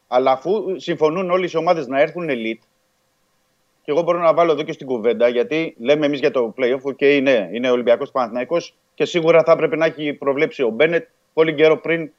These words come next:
για elite, όπως έπρεπε να προβλέψει και στα άλλα derby, τον play-off. Έχετε εικόνα τι γίνεται και στα play-out για τους διαιτητές. Δηλαδή και στα play-out οι άνθρωποι παίζουν εκεί, για,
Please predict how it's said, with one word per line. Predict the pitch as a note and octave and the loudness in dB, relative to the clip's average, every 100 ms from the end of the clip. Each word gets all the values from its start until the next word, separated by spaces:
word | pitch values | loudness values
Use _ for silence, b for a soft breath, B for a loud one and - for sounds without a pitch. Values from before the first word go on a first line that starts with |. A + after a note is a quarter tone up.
| _ _ | _ _
για | B2 C#3 | 2 4
elite, | C3+ F3+ F#3 | 4 2 0
όπως | F3 E3 | -2 -2
έπρεπε | F3+ E3+ D#3+ | -2 -2 -6
να | D#3 | -4
προβλέψει | D3+ F3 G3 | -2 -2 -2
και | - | -2
στα | F#3+ | 4
άλλα | G3 C#3 | 6 6
derby, | A#2+ F2 E2+ _ _ _ _ | 2 -4 -14 _ _ _ _
τον | C#3 C3+ | -6 0
play-off. | B2+ A2+ F#2 _ _ _ _ | 2 0 -4 _ _ _ _
Έχετε | C3+ E3 E3+ E3 | -6 -4 -2 -2
εικόνα | C3+ D#3+ D3+ C#3+ | 0 2 4 2
τι | |
γίνεται | C3+ C#3+ C3+ | -2 -4 -4
και | C#3+ | -6
στα | C3 C3 | -4 -4
play-out | B2+ A#2+ A2+ A2+ F#2+ - | -2 0 2 2 0 -4
για | G2+ | -12
τους | F2 | -8
διαιτητές. | F#2 G2+ - F2 - _ _ _ _ _ _ _ _ _ _ _ _ _ _ _ _ _ | -8 -8 -6 -8 -10 _ _ _ _ _ _ _ _ _ _ _ _ _ _ _ _ _
Δηλαδή | C#3+ D3+ E3 | 0 2 2
και | |
στα | F3+ F#3 | -2 0
play-out | G3 F#3+ G3+ | 4 4 4
οι | G3 | 4
άνθρωποι | G#3 F#3+ E3 | 2 2 -8
παίζουν | - G3+ F#3+ | -4 -2 -2
εκεί, | D#3+ F#3 | -4 -2
για, | F3+ E3+ | -2 -2